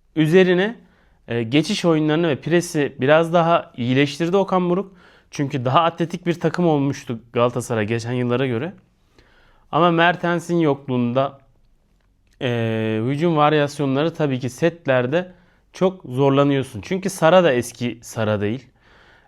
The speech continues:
E, Mertens yok geçen senelere göre. Şimdi bu sene zaten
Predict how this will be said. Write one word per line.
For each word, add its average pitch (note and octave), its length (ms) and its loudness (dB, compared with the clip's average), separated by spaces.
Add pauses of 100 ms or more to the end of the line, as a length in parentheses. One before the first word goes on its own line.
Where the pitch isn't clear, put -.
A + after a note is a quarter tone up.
E, B2 180 -2
Mertens F3 640 0
yok A2+ 220 -6 (500)
geçen A#2 300 -6
senelere G#2 560 -6
göre. G2+ 280 -8 (1080)
Şimdi C3+ 220 -6
bu F#3+ 80 4
sene G#3 280 4
zaten G3+ 560 2